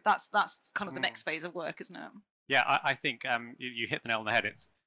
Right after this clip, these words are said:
Speaker 2: the scale of the problem, I think, struck me. And then the scale of the inaction i-, uh, is both really, really apparent. And, and there's a, a stat that comes out in the report, which is ten percent of all jobs in London by twenty fifty are gonna be green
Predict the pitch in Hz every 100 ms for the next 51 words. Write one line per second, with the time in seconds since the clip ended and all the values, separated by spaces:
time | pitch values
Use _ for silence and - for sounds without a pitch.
0 | _ - 123 - 160 160 165 143 - 120
1 | 120 - 123 104 90 98 110 104 107 -
2 | - 101 - 104 98 101 - _ _ 127
3 | 123 120 117 - 127 123 113 110 131 120
4 | 110 - - 147 185 - 139 127 131 131
5 | 147 143 - 120 120 127 123 117 113 110
6 | 107 104 107 - 147 135 110 104 110 110
7 | 110 - 110 110 113 - 117 - 123 -
8 | 117 113 113 110 107 - 120 113 120 -
9 | 135 120 127 120 113 113 113 107 - _
10 | _ _ - 131 117 127 117 113 110 107
11 | 101 104 113 107 139 - 113 107 107 104
12 | 107 104 101